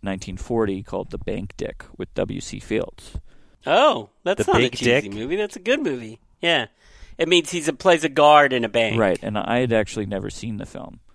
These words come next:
Speaker 1: so I just ended up watching a, a lot of it. It was enjoyable to see that, uh, kind of film, and you see, like
Speaker 2: Had you ever seen W C Fields before?
Speaker 1: I'd never seen a film by him, no.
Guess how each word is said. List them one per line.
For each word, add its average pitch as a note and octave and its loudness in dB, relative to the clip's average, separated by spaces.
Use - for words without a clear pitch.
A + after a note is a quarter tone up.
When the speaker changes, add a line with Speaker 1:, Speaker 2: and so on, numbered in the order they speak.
Speaker 1:
so A2+ -8
I G2 -2
just G#2 -10
ended G2+ -4
up F#2 0
watching - -4
a, - -6
a - -2
lot F2+ -4
of - -8
it. F#2+ -8
It G#2 -6
was G#2 -2
enjoyable G#2+ 2
to F#2 -8
see G2+ -8
that, F#2 -6
uh, - -8
kind F#2 -14
of F#2+ -16
film, F#2+ -10
and F#2 -14
you F#2+ -12
see, G#2 -8
like F#2 -6
Speaker 2:
Had D#3+ -4
you F#3 -2
ever G3+ 0
seen G3+ -4
W D#3+ 2
C D#3+ -6
Fields D3 -4
before? E3+ -12
Speaker 1:
I'd A2+ -4
never A#2+ 0
seen A#2+ -6
a G#2 -4
film - -12
by - -10
him, G#2+ -14
no. - -10